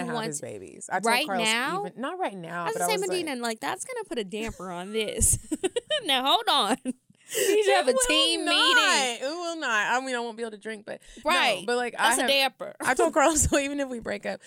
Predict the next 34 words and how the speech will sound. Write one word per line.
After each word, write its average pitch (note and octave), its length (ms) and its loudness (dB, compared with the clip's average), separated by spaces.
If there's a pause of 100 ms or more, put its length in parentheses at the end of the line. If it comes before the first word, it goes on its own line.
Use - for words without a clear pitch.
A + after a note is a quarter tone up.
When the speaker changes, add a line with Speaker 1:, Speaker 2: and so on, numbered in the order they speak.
(200)
Speaker 2:
I - 60 -2
really A3+ 200 0
wanna A#3 180 -4
have G3 100 -6
your F#3+ 80 -10
baby. E3 420 -8
So, - 180 -10
like, E3 180 -8 (200)
you F3 140 -8
know, D3+ 140 -8
if D#3+ 60 -14
we're F3 120 -8
gonna F3+ 160 -8
break F3 240 -6
up, D#3 160 -6
like, D#3 100 -10 (220)
let's E3+ 240 -4
just E3+ 200 -12
carve D#3 220 -4
out E3 100 -8
some E3+ 140 -10
time D3+ 180 -10
for, D#3 220 -12 (140)
for D#3+ 100 -8
me D#3+ 120 -10
to D3+ 60 -12
get D#3+ 120 -14
pregnant D3+ 260 -12
by - 80 -10
you. C#3 160 -12 (460)
Speaker 1:
Oh G3 240 -2
Speaker 2:
Um, D3+ 60 -4
Speaker 1:
my F#3+ 120 -6
goodness. F3+ 560 -14